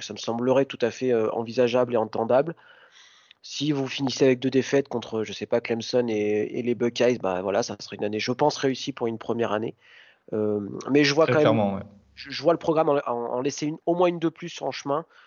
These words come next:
Speaker 1: Euh, moi, je vais dire, euh, voilà, un bilan de neuf trois avec une défaite contre les Buckeyes, euh, une défaite contre Clemson,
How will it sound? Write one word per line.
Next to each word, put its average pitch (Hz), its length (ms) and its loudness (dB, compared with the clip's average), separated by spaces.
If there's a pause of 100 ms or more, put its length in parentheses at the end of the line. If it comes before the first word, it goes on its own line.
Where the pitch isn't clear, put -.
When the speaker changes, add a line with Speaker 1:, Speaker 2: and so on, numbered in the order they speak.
(240)
Speaker 1:
Euh, 120 140 -4
moi, 135 140 0
je 135 80 -6
vais 135 80 -4
dire, 127 180 -2
euh, 120 220 2
voilà, 120 180 -2
un 113 80 -4
bilan 139 220 2
de 139 60 -2
neuf 143 200 2
trois 135 460 -2 (400)
avec 117 240 -2
une 120 80 -8
défaite 131 240 0
contre 135 240 -4
les 123 40 -4
Buckeyes, 127 760 0
euh, 110 220 -4 (580)
une 131 100 -6
défaite 135 260 0
contre 135 140 -4
Clemson, 120 460 -2